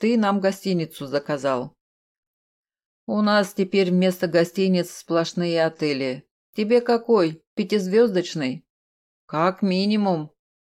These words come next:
Настроение у Строганова впервые за последние недели сделалось вдруг радостным. "Марио, не вздумай отказываться от моего роскошного предложения.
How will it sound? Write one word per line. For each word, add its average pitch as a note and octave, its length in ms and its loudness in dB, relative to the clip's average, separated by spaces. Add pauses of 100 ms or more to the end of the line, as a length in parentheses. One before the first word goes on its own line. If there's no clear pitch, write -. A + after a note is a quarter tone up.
(340)
Настроение D#3+ 760 -2
у F#3 60 0
Строганова F3+ 640 -2
впервые F3 600 -2
за E3+ 120 -2
последние F3 600 0
недели F3 540 0
сделалось F#3+ 640 -2
вдруг E3+ 380 -4
радостным. C#3+ 640 -8 (520)
"Марио, G3 760 2
не D#3+ 240 -4
вздумай G3+ 640 2
отказываться A3+ 800 2
от G#3+ 100 -2
моего G3+ 380 2
роскошного E3 680 0
предложения. D#3 1000 -2